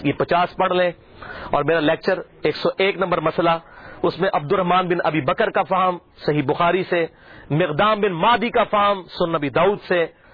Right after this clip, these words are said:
اور عمار بن یاسر کا فہم صحیح بخاری سے، یہ کافی ساری احادیث ہیں جس میں بالکل کلیئر ہو جائے گا کہ یہ تمام صحابہ کرام علیہم رضوان کون سی چیز حق سمجھتے تھے اور کس کو باطل۔ سورۃ الاحزاب کی آیت نمبر ستاون ہے بھائیو۔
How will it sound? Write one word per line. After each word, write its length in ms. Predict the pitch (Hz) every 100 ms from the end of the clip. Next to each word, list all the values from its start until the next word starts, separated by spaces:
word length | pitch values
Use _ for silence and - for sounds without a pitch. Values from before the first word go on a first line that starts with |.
| -
اور 100 | -
عمار 320 | 170 180 214 220
بن 140 | 202 170
یاسر 300 | 190 214 240
کا 120 | 214
فہم 300 | 175 175 180 170
صحیح 180 | 156 147
بخاری 360 | 127 170 185
سے، 200 | 190 180 160 - - -
یہ 60 | 160 -
کافی 260 | 254 226
ساری 240 | 240 220 202
احادیث 440 | 170 160 185 175
ہیں 80 | 170
جس 200 | 151 151
میں 100 | 165
بالکل 280 | 151 214 190
کلیئر 260 | 202 220
ہو 100 | 185
جائے 180 | 170 175
گا 100 | 170
کہ 100 | 151
یہ 180 | 147 180 -
تمام 360 | 185 254 277
صحابہ 320 | 175 175 170 165
کرام 220 | 160 160
علیہم 140 | 156
رضوان 400 | 143 127 151 165 127 _ - _ _ _ -
کون 200 | 233 247 226
سی 80 |
چیز 240 | 202 196 139
حق 220 | 180 208
سمجھتے 400 | 208 190 - 185
تھے 140 | 170
اور 120 | 156 147
کس 240 | 196 -
کو 140 | -
باطل۔ 420 | 123 147 156 196 170 - - - - - - - - - -
سورۃ 340 | - - 302 302
الاحزاب 520 | 285 214 190 208 220
کی 80 | 202 214
آیت 220 | 196 196
نمبر 320 | 190 180 190
ستاون 680 | - - 185 - 202 208 185
ہے 120 | 160
بھائیو۔ 340 | 131 123 131